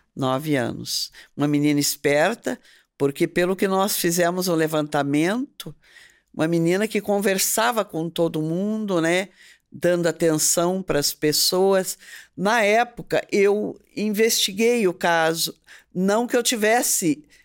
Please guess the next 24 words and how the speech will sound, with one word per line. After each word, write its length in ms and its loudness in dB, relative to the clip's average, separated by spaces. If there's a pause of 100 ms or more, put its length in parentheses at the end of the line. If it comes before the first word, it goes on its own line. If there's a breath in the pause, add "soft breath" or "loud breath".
(220 soft breath)
eh, 220 4
no 420 -2
comando 560 0
da 140 2
investigação, 840 0
não. 440 0 (280 loud breath)
Eu 120 2
tive 240 0
uma 160 0
participação 920 0
na 80 0
investigação 840 -2 (420 loud breath)
e 80 2
eu 140 2
me 140 2
lembro 600 0 (260 loud breath)
que 120 -2
nós 260 0
procuramos 840 0
na 140 2
região 580 0
câmaras 480 0
de 120 0
vídeo. 460 0